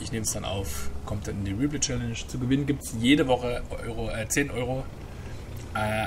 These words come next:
als Gold oder in Goldwährung. Und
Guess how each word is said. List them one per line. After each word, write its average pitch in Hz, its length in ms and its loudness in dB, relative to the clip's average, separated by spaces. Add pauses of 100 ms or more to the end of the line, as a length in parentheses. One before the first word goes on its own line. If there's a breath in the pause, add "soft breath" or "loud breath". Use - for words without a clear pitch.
als 110 340 0 (300)
Gold 147 400 2 (380)
oder 98 160 -4
in 95 120 -6
Goldwährung. 113 520 0 (1700)
Und 104 600 0